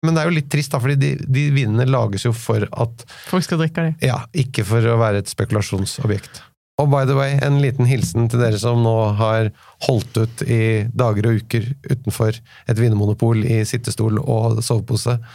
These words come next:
Speaker 1: Eh, hei til dere.
Speaker 2: <laughs>
Speaker 1: Men hvorfor skjer det akkurat med disse vinene?
Speaker 2: Nei, det er fordi at de,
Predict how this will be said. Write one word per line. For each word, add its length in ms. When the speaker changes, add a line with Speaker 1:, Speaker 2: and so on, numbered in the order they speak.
Speaker 1:
Eh, 500
hei 100
til 120
dere. 160
Speaker 2:
<laughs> 500
Speaker 1:
Men 120
hvorfor 280
skjer 280
det 100
akkurat 280
med 120
disse 220
vinene? 300
Speaker 2:
Nei, 220
det 140
er 40
fordi 180
at 200
de, 460